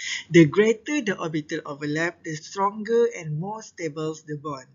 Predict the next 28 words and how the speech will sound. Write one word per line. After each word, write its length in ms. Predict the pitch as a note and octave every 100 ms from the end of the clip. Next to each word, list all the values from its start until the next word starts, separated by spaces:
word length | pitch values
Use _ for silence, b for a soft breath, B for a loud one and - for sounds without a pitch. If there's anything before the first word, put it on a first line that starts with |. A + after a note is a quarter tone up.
| _ _ _
Maksudnya 420 | - D3+ D#3 F#3
kat 140 | -
sini, 260 | - E3 G#3 B B B _ -
uh, 140 | D3+
bila 260 | D#3+ F#3+ -
orbital 420 | E3 D#3 D#3 E3+
overlap 480 | - D3+ D#3 D#3+ -
itu 160 | - D3
lebih 300 | C#3+ C#3+ C#3
besar, 580 | G3 G3 - C3 D#3 - B B _
maka 500 | D3+ D#3 - F#3 F#3+ F#3+
lebih 400 | E3+ D#3+ E3 D#3+ _
kuat 320 | F#3+ D#3+ - _ _
bonding 480 | D3+ D3 D3+ F3 F#3
yang 180 | D#3 D3+
akan 320 | D3 - D#3+ D3+
terhasil 880 | G3+ A#3 - - - D3 - A#3 G#3
ataupun 460 | - - F3 F3
lebih 180 | D#3 D3
stable 480 | E3 - F3+ F3 F#3+
bonding 380 | D3 C#3 D3 D3
yang 100 | -
akan 180 | - D3+
terhasil. 720 | - A3 - - C#3+ - C#3+ -
Kalau 80 | C#3+
dia 120 | C3+ -
overlap 300 | D#3+ F3 -
sikit, 400 | - - C#4+